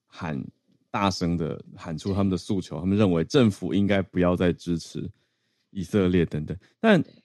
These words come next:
Speaker 1: 很有，
Speaker 2: 对。
Speaker 1: 很特别的啦，很特别的是说，这些人并不是都是学生啊。
Speaker 2: 对，有一些是被逮捕的啊，这是一些社会上面参与的，呃，抗议分子。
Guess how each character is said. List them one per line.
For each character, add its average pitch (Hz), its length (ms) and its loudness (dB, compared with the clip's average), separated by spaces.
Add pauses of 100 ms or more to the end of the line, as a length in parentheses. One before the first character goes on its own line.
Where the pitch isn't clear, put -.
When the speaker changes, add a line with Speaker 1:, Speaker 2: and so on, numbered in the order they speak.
(100)
Speaker 1:
很 175 120 2
有， 190 220 4 (100)
Speaker 2:
对。 123 80 -2
Speaker 1:
很 123 120 8
特 185 260 8
别 92 240 6
的 90 140 4
啦， 78 140 0
很 92 100 -2
特 156 160 6
别 117 140 6
的 113 60 2
是 127 140 -2
说， 127 200 0
这 196 160 0
些 202 100 4
人 139 160 6
并 147 200 4
不 113 80 0
是 117 200 -2 (120)
都 107 200 2
是 107 180 -2
学 73 300 -6
生 71 260 -8
啊。 69 80 -12 (640)
Speaker 2:
对， 196 180 6
有 175 160 6
一 240 80 8
些 277 380 4
是 247 180 0
被 247 200 4
逮 156 220 4
捕 160 240 -2
的 143 120 -2
啊， 135 220 -4
这 214 180 0
是 214 200 4
一 196 140 -2
些 180 300 2
社 226 260 0
会 214 180 6
上 202 180 2
面 185 200 0
参 185 280 0
与 165 140 -4
的， - 280 -10 (420)
呃， - 160 -6
抗 190 240 4
议 165 100 0
分 127 260 -2
子。 - 180 -18